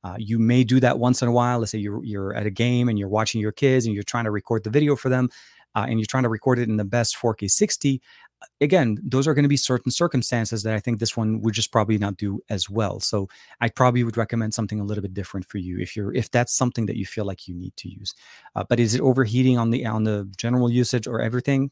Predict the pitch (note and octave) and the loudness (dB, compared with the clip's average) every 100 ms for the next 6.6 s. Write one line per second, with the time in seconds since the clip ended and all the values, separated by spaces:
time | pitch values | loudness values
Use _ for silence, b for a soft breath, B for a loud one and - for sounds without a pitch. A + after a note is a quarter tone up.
0 | - C#3 - _ - G2 A#2 G#2+ - A#2+ | -6 -10 -12 _ -8 -4 -2 -4 -4 -4
1 | A2 A2+ A2+ A2+ - A2 G#2 G#2+ - - | -2 -2 -2 -4 -4 -2 -4 -6 -14 -20
2 | - - - G#2+ - B B A2 - - | -14 -12 -10 -12 -12 B B -4 -4 -2
3 | D3+ C#3 C3+ B2 A2 G#2+ - G2+ G#2+ G#2+ | 0 4 4 4 0 -4 -6 -8 -8 -16
4 | _ _ - G#2 A2+ A2 A#2+ A2 G2 - | _ _ -16 -6 -6 -4 -6 -6 -10 -12
5 | _ _ _ _ b b b b b _ | _ _ _ _ b b b b b _
6 | _ B2+ A#2 A2 A2 A2 | _ -8 -6 -4 -6 -8